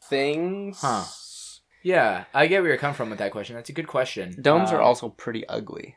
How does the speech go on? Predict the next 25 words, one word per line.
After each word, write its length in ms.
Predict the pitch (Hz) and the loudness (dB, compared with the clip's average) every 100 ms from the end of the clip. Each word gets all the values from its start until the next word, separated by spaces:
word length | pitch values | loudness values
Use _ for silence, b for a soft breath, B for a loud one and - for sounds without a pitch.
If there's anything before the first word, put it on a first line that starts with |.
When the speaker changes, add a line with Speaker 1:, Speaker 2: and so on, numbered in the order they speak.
| _ | _
Speaker 2:
You 120 | 123 | -2
know, 220 | 131 131 | 4 4
I 180 | 123 120 | 4 2
think 480 | 113 - 143 165 165 | -2 -4 -4 -4 -8
what 220 | - 135 | -8 -4
I'm 140 | 127 120 | -2 0
gonna 180 | 120 | -2
say 640 | 107 - 107 101 98 98 - | -4 -4 -2 0 0 -2 -8
is 640 | 104 98 95 92 90 - - _ _ _ _ _ _ _ | -6 -4 -2 -4 -8 -12 -14 _ _ _ _ _ _ _
I'd 260 | 110 104 101 | -2 -2 -2
rather 460 | 104 113 117 120 | 0 2 4 2
stick 320 | 113 - 104 107 | -2 -4 -4 -4
with 80 | |
Safeco 420 | 95 104 95 104 95 | -4 -4 -4 -4 -6
Field. 440 | 101 92 90 85 _ - | -4 -6 -6 -10 _ -16
Speaker 1:
Right. 320 | 80 73 62 - - | -10 -10 -10 -16 -10
Speaker 2:
Just 180 | 139 | -6
because 240 | 170 156 127 | -2 -2 0
I 80 | 104 | -2
really 360 | 95 143 175 | -2 0 0
love 240 | 120 104 98 | 2 0 -2
the 60 | |
place. 260 | - 82 82 | -6 -8 -6
I 100 | 104 | -6
genuinely, 720 | 104 - 131 143 147 139 131 | -6 -2 -2 -4 -6 -8 -10